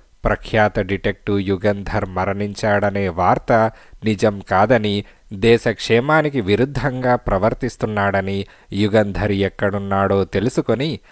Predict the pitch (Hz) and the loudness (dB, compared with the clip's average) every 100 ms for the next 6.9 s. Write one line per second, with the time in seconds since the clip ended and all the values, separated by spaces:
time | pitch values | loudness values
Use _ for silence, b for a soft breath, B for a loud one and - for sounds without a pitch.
0 | b 92 120 156 160 143 143 131 98 95 | b 0 2 4 4 4 2 4 2 2
1 | 135 139 113 131 127 - 101 - 104 - | 0 0 -2 -2 -4 -2 -4 -2 -8 -4
2 | 110 - - - 92 123 131 107 110 b | -4 -4 -4 -2 -2 -2 -2 0 -4 b
3 | b 92 104 113 104 - 107 120 143 127 | b -4 0 2 2 2 2 2 0 2
4 | 117 - 113 107 95 98 104 104 - 107 | 2 2 0 0 -2 -2 -4 -8 -6 -6
5 | 113 131 113 101 104 B B - 156 151 | -2 0 0 0 -2 B B -2 -2 -2
6 | - - 104 104 120 110 104 110 | -6 -6 -4 0 4 2 2 -2